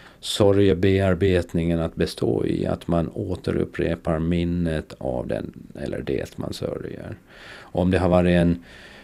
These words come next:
en hotkris så återupprepar man, man får flashbacks, man har mardrömmar kring det man har upplevt och, och på det sättet,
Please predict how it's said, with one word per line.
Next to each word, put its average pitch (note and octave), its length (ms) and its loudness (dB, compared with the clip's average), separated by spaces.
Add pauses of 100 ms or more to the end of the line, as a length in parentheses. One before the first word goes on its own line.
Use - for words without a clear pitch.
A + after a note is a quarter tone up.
(160)
en D#2+ 260 -2
hotkris - 1120 2 (140)
så - 160 -6
återupprepar F2 960 -2
man, C#2+ 340 -2 (640)
man D2+ 180 0
får D2+ 300 0
flashbacks, C2+ 920 -6
man A1+ 140 -6
har C#2 160 -6
mardrömmar C2+ 880 -4
kring - 300 -8
det A1+ 160 -4
man A#1 160 -6
har D2+ 120 -8
upplevt - 760 -8
och, - 200 -4
och - 180 -8
på C#2+ 80 -2
det D2+ 160 -2
sättet, - 380 -4